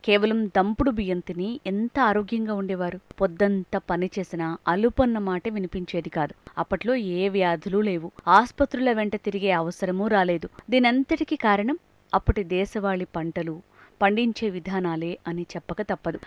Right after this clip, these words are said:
కానీ ఇప్పుడు ఆ పరిస్థితి కానరావటం లేదు. ఆరోగ్యాన్ని పంచే ఆహారం అనారోగ్యాన్ని పెంచుతోంది. రసాయనాల ద్వారా పండిన ఆహారాన్ని తిని ఎంతో మంది ప్రమాదకర వ్యాధుల బారిన పడుతున్నారు.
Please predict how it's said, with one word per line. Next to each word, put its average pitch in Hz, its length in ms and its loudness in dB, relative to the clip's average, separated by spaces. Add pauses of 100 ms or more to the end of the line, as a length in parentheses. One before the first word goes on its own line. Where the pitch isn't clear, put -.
(140)
కానీ 202 280 2
ఇప్పుడు 254 200 2
ఆ 233 100 8
పరిస్థితి 226 520 0
కానరావటం 196 680 0
లేదు. 156 200 -6 (240)
ఆరోగ్యాన్ని 190 600 6 (100)
పంచే 175 320 -4
ఆహారం 165 640 -2 (120)
అనారోగ్యాన్ని 190 680 2
పెంచుతోంది. 165 600 -6 (240)
రసాయనాల 190 640 4
ద్వారా 170 360 2
పండిన 175 380 -2
ఆహారాన్ని 180 640 0
తిని 220 280 -4 (320)
ఎంతో 233 360 4
మంది 208 500 0
ప్రమాదకర 220 600 2
వ్యాధుల 190 520 0
బారిన 175 360 -4
పడుతున్నారు. 151 560 -6